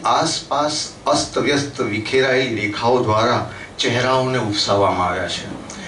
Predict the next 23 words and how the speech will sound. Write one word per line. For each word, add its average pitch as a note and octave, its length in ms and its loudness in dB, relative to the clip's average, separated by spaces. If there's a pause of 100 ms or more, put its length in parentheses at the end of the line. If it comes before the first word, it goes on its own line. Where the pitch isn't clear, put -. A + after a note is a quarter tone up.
(280)
કૂવાના A3 500 4
મુખ A3 260 0
પર G#3+ 140 4
ઉદાસ F3 600 0
આંખોનું C#3 480 0
રેખાંકન E3 800 0
અને C#3 120 -4
કૂવાની C#3+ 480 0
ઉપર C3 300 0
વમળયુક્ત D3 720 2
રેખાઓ C3 480 2
દ્વારા B2 480 2 (200)
કૂવાની D3+ 440 4
ગહેરાઈ A#2+ 520 0
દર્શાવવામાં G2 640 0
આવી E2+ 200 -2
છે. - 200 -4 (460)
આ D#3+ 100 0
ચિત્ર E3+ 300 0
પરથી D#3+ 260 2
થયેલો A#2 340 2
મતલા G2+ 400 0
જુઓ F#2 180 -6